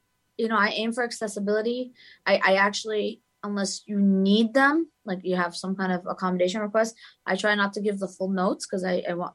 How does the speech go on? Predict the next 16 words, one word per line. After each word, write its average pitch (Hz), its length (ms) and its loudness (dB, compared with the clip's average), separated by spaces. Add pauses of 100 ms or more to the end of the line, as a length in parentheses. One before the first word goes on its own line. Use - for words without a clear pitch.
my 180 100 -2
students 185 380 0
to 175 140 0
actually 170 520 -2
interact 180 460 -4
during 180 240 -2
class 185 320 0
and 185 120 -6
write 175 180 -8 (100)
down 180 280 -2
the 226 80 2
notes. 294 400 0 (360)
And 190 140 2
that's 233 240 2
worked 214 360 0 (220)
spectacularly. - 1160 -8